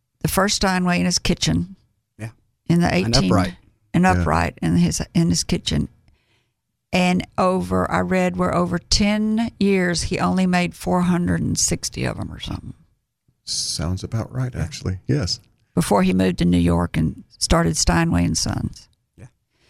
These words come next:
Speaker 1: So, Son Gray, you had a Yamaha. What do y'all think about those?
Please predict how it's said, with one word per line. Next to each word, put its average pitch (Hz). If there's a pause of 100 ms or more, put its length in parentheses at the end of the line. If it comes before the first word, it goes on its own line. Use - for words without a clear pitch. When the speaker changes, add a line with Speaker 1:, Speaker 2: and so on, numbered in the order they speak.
(440)
Speaker 1:
So, 233
Son 262
Gray, 208 (120)
you 226
had 214
a 180
Yamaha. 170
What 175
do 185
y'all 180
think 170
about 90
those? -